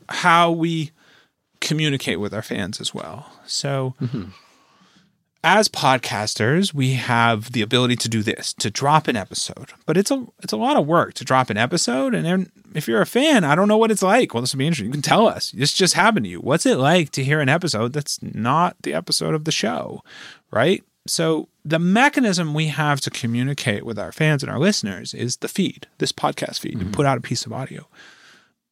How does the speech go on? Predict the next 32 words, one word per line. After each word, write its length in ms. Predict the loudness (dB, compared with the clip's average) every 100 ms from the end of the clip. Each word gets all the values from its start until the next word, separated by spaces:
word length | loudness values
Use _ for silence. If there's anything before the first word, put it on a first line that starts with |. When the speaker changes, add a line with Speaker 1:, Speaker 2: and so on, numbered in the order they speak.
| _ _ -2
Speaker 1:
And, 460 | 2 2 2 -2 -6 _ _
and 160 | 0 2
I 60 |
think 180 | 2 2
as 120 | 2
a 40 | 2
podcaster, 580 | 2 4 4 2 0
we 140 | 0 0
love 540 | 2 4 4 2 -2
the, 340 | 0 2 2 0 -6 -18
the, 340 | -12 -6 -4 -2
the 140 | 4
medium. 500 | 4 4 0 -6 -14 _
We 140 | -4 -2
love 400 | 4 6 6 4
how, 600 | -4 -2 2 4 2 0 -8 -20 -20 _ _
uh, 260 | -8 -6 -8 -2
intimate 540 | 2 2 2 0 0
this 160 | -2 0
medium 340 | 2 2 -2
can 140 | -4 -8
be 240 | -8 -14 -20 _ _ _ _ _ _ _ -4 0
and 100 | 2
what 140 | 2
we 80 | 0
can 140 | 0
do 180 | 0 2
with 160 | 2 0
it 140 | -4
in 180 | -6 -8
fiction. 420 | -6 -6 -8 -10 -16 -20 -20 -20 _ _ _ _ _ _ _ _ _ _ _
But 300 | 2 2 2